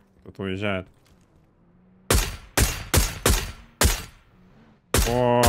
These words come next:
ошибка. Это была ошибка.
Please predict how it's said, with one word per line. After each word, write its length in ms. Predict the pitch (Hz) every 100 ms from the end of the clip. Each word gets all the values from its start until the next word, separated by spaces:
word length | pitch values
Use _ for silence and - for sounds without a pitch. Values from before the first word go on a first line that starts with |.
| 117
ошибка. 460 | - - 110 - 110 - - - - - - - - - - _ _ _ _ _ -
Это 240 | 104 -
была 300 | 98 101 101 -
ошибка. 760 | 104 104 - - 95 - 101 101